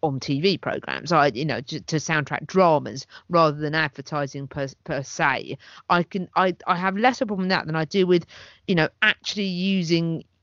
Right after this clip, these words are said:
actually sort of in, using your music in an integral way in your band's identity. And I, and, and we're talking about McDonald's you mentioned.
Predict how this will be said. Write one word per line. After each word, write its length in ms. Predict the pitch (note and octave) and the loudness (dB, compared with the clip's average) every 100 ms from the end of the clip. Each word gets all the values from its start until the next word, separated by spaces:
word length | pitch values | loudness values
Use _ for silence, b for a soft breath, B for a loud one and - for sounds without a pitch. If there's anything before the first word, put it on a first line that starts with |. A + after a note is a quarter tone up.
| _ B B | _ B B
actually 420 | A3+ - G#3 A3 | -2 -2 -4 -6
sort 200 | - B3 | -2 0
of 160 | A3 F#3+ _ - | 0 -2 _ -12
in, 240 | - A3+ - | -2 0 0
using 380 | A3 D4+ D4+ D4+ | 4 6 6 4
your 140 | C4+ | 2
music 260 | C4 A#3 A#3+ | 2 0 -2
in 80 | |
an 100 | A3+ | 0
integral 680 | A3 G#3 - A#3+ G3+ G3+ G#3 | 0 0 0 0 -2 0 0
way 260 | F#3+ G3+ D#3 | 4 4 4
in 120 | D3+ | 0
your 140 | E3+ E3+ | -2 0
band's 360 | F#3+ G3 F3+ | 0 0 0
identity. 600 | F#3 F3+ F#3 F3 - D#3+ | -2 0 -2 -2 -8 -6
And 100 | D#3+ | 0
I, 220 | F3 F#3+ G3+ | 0 2 0
and, 180 | F#3+ F#3 | -2 -6
and 180 | G#3 G3 | -6 -4
we're 60 | |
talking 180 | G3+ C4+ | -4 -2
about 160 | F#3+ - | -2 -2
McDonald's 560 | D3 - F3 D#3 C#3+ | -4 -2 -2 -2 -6
you 80 | D#3 | -6
mentioned. 480 | E3 E3+ - D3 D3 | -4 -6 -6 -8 -8